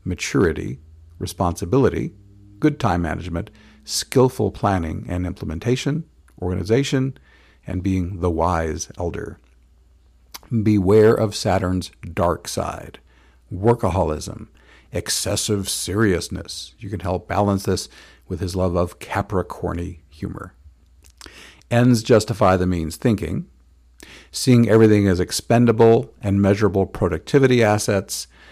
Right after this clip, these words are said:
rather than having intrinsic and intangible value in themselves. Saturn challenges and slows down whatever is not in harmony with your highest good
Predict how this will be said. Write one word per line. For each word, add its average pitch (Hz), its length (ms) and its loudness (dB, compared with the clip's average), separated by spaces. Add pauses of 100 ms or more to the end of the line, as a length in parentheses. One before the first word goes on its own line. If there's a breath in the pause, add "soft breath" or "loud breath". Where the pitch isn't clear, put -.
(180 soft breath)
rather 95 300 0
than 90 180 -2
having 90 340 -2
intrinsic 92 680 -2
and 90 160 -6
intangible 90 640 -4
value 80 500 -4 (120)
in 82 140 -8
themselves. - 720 -12 (1200 soft breath)
Saturn 98 400 -2
challenges 120 600 4
and 95 220 -2
slows 95 340 -2
down 104 480 4
whatever 92 340 0
is 87 200 -6
not 87 320 0
in 104 120 -4
harmony 85 440 -4
with 85 160 -8
your 80 100 -6
highest 87 340 -10
good 160 240 0